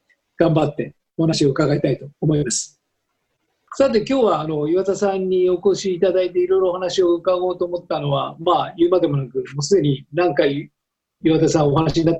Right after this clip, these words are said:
たかわからない例のダイヤモンドプリンセス号、そのクルーズ船の中で、まあ、あの、行かれて、で、いろいろあって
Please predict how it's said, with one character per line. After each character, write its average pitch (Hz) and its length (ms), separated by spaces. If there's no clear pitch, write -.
た 131 80
か 127 60
わ 131 60
か 165 80
ら 170 80
な 147 180
い - 60
例 175 160
の 135 240
ダ 151 100
イ - 40
ヤ 190 60
モ 190 100
ン 185 40
ド 180 120
プ - 80
リ 180 100
ン 170 60
セ 180 120
ス 156 140
号、 147 300
そ - 120
の 175 360
ク 190 140
ル 196 80
ー - 20
ズ 196 160
船 196 80
の 185 100
中 170 220
で、 127 300
ま 180 220
あ、 - 180
あ 156 100
の、 143 140
行 143 80
か 185 100
れ 170 160
て、 151 360
で、 151 1120
い 151 100
ろ 170 160
い 160 40
ろ 165 100
あ 156 60
っ - 160
て 135 240